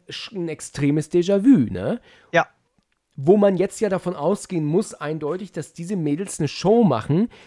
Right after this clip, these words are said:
Speaker 1: Jedes Mal, wenn neue Touristen kommen, wird halt diese, werden halt Titten gezeigt und, ähm, „Kommst du mit ins Spa?“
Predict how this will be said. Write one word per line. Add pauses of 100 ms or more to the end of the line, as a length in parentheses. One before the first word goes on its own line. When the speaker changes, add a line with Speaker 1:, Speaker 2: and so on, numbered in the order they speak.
Speaker 1:
Jedes
Mal,
wenn
neue
Touristen
kommen,
wird
halt
diese,
werden
halt
Titten
gezeigt
und,
ähm, (220)
„Kommst
du
mit
ins
Spa?“